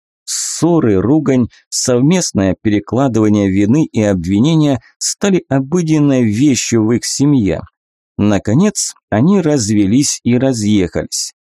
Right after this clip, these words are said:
Мама уехала в Китай к родственникам, а отец в Лондон. Мэй же осталась в Новосибирске доучиваться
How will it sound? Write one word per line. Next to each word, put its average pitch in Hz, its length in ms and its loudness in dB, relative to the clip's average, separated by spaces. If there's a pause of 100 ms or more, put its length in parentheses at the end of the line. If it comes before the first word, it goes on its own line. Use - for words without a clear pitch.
(220)
Мама 139 360 0
уехала 92 520 -2
в - 80 -16
Китай 139 440 -4
к - 100 -12
родственникам, 120 760 0 (160)
а 110 220 0
отец - 600 -4
в 110 60 -2
Лондон. 110 680 0 (380)
Мэй 220 300 2
же 196 200 -2
осталась 165 600 -2
в 110 200 0
Новосибирске 143 1000 -2
доучиваться 110 840 0